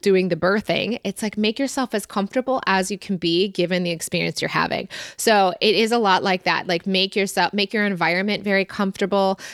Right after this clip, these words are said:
make your choices in terms of what you eat, how you move, how you, what you smell, all your physical senses is something that I would say definitely being kind and choosing the best and highest potentials for yourself is something I would say is really what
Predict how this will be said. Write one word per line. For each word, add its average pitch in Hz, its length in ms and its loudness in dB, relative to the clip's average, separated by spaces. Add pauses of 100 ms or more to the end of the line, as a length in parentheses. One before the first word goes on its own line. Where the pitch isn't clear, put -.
(100)
make 185 340 0
your 175 580 2
choices 196 600 0
in 180 100 -4
terms 180 400 -2
of 170 140 -2
what 165 240 -2
you 180 140 2
eat, 220 320 0
how 190 180 2
you 185 220 0
move, 190 420 0
how 180 240 2
you, 175 600 0
what - 180 -6
you 180 80 -2
smell, 185 580 0 (220)
all 208 160 4
your 277 120 2
physical 226 360 -2
senses 202 480 0
is 185 100 -2
something 196 420 -2
that 175 220 0
I 175 120 0
would 185 140 -2
say 180 140 0
definitely 202 680 -2 (240)
being 226 180 2
kind 190 400 0
and 190 100 0
choosing 190 360 -2
the 170 100 -2
best 165 240 -2
and 175 100 -4
highest 170 360 -4
potentials 170 500 -4
for 196 80 0
yourself 202 500 0 (280)
is 190 140 0
something 180 380 0
I 170 140 0
would 165 160 -2
say 165 400 2 (140)
is 170 240 -2
really 185 500 2
what 190 220 0